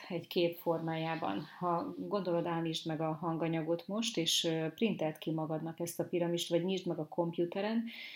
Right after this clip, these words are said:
é-, mert erről fogok beszélni, és is sokkal könnyebb lesz követni azt, amiről,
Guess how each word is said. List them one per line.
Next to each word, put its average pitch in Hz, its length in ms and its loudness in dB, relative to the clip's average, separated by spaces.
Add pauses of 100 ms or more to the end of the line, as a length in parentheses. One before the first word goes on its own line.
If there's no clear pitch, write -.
(180)
é-, 170 440 6
mert 185 220 0
erről 180 320 4
fogok 156 320 0
beszélni, 165 560 0
és 190 180 0
is 170 100 -2
sokkal 170 300 -2
könnyebb 170 400 2
lesz 156 220 0
követni 165 500 0
azt, 160 340 -2
amiről, 160 540 2